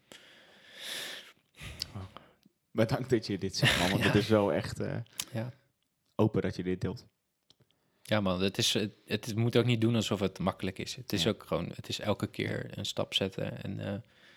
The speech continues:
Speaker 2: ja.
Speaker 1: Ja, eh,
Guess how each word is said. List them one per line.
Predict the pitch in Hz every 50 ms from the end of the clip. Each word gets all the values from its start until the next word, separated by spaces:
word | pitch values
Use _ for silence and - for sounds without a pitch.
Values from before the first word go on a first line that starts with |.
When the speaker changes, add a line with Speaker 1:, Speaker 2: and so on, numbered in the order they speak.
| - _ _ _ _ _ _ _ _ _ _ _ _ _ _ _ _ _ _ _ _ _ _ _ _ _ _ _ _ _ _ _ _ 117
Speaker 2:
ja. | 107 110 - _ _ _ _ _ _ - - - _ _ _ _ _ _ _ _ _ _ _ _ _ _
Speaker 1:
Ja, | _ 107 101 95 92 90 - -
eh, | 98